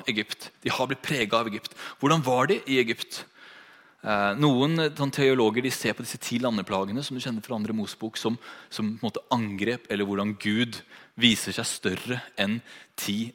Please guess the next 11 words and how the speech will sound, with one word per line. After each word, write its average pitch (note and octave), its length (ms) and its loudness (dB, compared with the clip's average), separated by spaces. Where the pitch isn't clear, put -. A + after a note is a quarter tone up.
egyptiske A2 600 -2
guder. A#2+ 320 -2
Eh, F2+ 400 -6
det G#2 160 2
er - 80 -6
farao, F2+ 720 0
og G#2+ 120 -4
på F#2+ 60 -2
en G2+ 80 -6
måte F#2+ 180 -12
hvordan F#2+ 240 -4